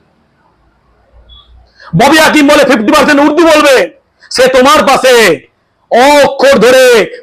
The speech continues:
ভাষা মিছিল করছে, লজ্জা হয় না? হ্যাঁ,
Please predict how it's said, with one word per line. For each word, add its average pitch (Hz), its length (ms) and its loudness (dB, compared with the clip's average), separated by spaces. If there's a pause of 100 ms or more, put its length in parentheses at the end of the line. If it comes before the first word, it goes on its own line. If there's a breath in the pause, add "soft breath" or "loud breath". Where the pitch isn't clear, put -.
ভাষা 170 360 -4
মিছিল 262 300 -2
করছে, 233 680 -2 (920)
লজ্জা 208 420 -2
হয় 254 200 2
না? 285 440 0 (2000)
হ্যাঁ, 285 300 0